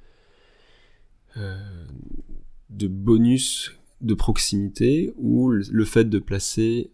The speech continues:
un, une, un quartier scientifique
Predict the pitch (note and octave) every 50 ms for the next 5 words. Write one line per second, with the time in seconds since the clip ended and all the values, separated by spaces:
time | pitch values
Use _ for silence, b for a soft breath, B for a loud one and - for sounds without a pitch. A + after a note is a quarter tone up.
0 | _ - G#2 G2 F#2+ F#2 F2+ F2+ F2+ F#2 F#2 F2+ - - G2+ G2 F#2+ F#2 F#2 F2+
1 | F2+ F2+ E2+ - - F#2 F2+ F2 F2+ F2 F2 _ _ _ _ _ _ _ _ -
2 | - A2 - - - - A#2 - - - A2+ G#2+ - - A2 - - - A#2 A2+
3 | - - - - -